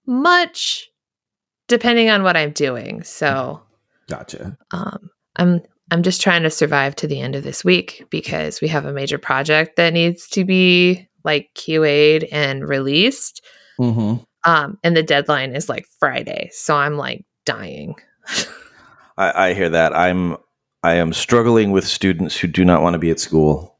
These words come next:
Speaker 2: And, um, I've got, I think I've mentioned that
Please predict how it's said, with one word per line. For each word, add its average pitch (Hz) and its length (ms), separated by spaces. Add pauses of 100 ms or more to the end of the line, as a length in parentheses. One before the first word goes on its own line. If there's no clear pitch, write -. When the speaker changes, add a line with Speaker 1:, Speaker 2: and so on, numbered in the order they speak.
(260)
Speaker 2:
And, 71 580 (140)
um, 73 400
I've 71 180
got, 76 280 (120)
I 87 80
think 80 220
I've 73 280
mentioned 76 360
that 76 140